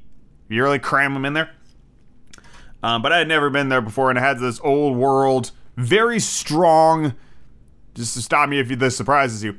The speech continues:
Neptune theming. A lot of Poseidons, a lot of water theming, that kind of stuff. Um, the sound in there was pretty good. Um, I didn't wear earplugs for most of the second band, Visions of Atlantis, was, which was like this melodic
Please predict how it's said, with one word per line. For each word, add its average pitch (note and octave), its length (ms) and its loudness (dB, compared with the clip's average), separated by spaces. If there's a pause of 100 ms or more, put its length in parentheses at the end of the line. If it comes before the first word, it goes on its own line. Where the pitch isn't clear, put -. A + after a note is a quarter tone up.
(140)
Neptune B2 840 -2
theming. G#2+ 460 -4 (220)
A - 240 -10
lot B2+ 100 0
of A2 60 -8
Poseidons, B2 540 -2
a B2 40 0
lot A#2 100 2
of G#2+ 80 0
water G#2 380 0
theming, G2+ 600 -4
that F#2 160 -4
kind F#2 100 -6
of E2+ 60 -12
stuff. F#2 200 -6 (580)
Um, G#2+ 340 0
the G#2+ 80 -8
sound G3+ 320 0
in G3 60 -2
there F3+ 100 4
was E3 120 2
pretty F#3 280 0
good. C#3+ 360 2 (400)
Um, C3+ 500 0
I D#3+ 100 2
didn't G3 220 0
wear E3+ 280 4
earplugs D#3+ 580 0
for C#3+ 240 0
most C#3 320 0
of C3 100 -10
the A#2+ 80 -2
second E3 460 -4
band, A#2 300 -2
Visions B2+ 320 -2
of A#2+ 60 -2
Atlantis, A#2+ 420 -2
was, A2+ 180 -4
which A#2 380 -6
was A#2 100 -6
like A#2+ 180 0
this A#2 140 -6
melodic B2+ 520 0